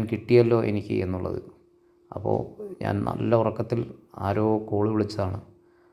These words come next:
ആ വിളിച്ച വ്യക്തിക്ക് എൻ്റെ ഹൃദയം നിറഞ്ഞ നന്ദി ഞാൻ, ആ, സമർപ്പിക്കുന്നു.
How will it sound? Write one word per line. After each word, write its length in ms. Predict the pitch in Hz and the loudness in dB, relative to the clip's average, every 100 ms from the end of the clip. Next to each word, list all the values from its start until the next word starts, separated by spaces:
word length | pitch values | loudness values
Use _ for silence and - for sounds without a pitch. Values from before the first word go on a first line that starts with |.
| _ _ - | _ _ -2
ആ 260 | 98 101 107 | 2 4 4
വിളിച്ച 440 | 101 98 - - | 2 -2 -4 0
വ്യക്തിക്ക് 540 | 101 95 - - - - - - - _ _ _ - _ _ _ - 101 | 0 -2 -6 -6 -4 -6 -10 -20 -20 _ _ _ -20 _ _ _ -10 -4
എൻ്റെ 300 | 101 101 101 - - - _ _ - | -2 0 -2 -4 -18 -20 _ _ -2
ഹൃദയം 320 | 95 104 107 | 2 4 4
നിറഞ്ഞ 280 | 107 104 101 98 101 | 4 2 0 -2 -2
നന്ദി 320 | 98 95 101 | -2 0 0
ഞാൻ, 220 | 101 98 - - - _ _ _ _ _ _ _ _ _ _ | 0 -2 -6 -12 -20 _ _ _ _ _ _ _ _ _ _
ആ, 280 | 113 98 95 | -2 0 0
സമർപ്പിക്കുന്നു. 760 | 95 101 95 95 104 101 98 | 0 2 2 2 0 -2 -2